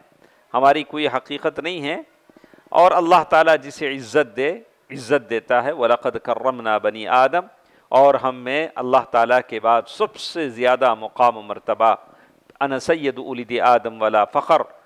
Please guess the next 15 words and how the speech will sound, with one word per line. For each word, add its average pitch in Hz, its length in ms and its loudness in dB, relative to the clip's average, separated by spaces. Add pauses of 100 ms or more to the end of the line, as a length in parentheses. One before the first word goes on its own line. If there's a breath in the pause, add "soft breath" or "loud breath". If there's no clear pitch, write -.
(160)
अल्लाह 127 300 2
के 131 180 -8
नबी 117 320 -8
सल्लल्लाहु 110 720 0
अलैहि 101 340 -2
वसल्लम 110 480 -10
का 95 160 -4
है। - 180 -16 (1700 soft breath)
अल्लाह 147 340 2
के 160 160 -4
नबी 135 280 -4
सल्लल्लाहु 135 640 0
अलैहि 127 320 0
वसल्लम 135 420 -6
ने 151 240 -8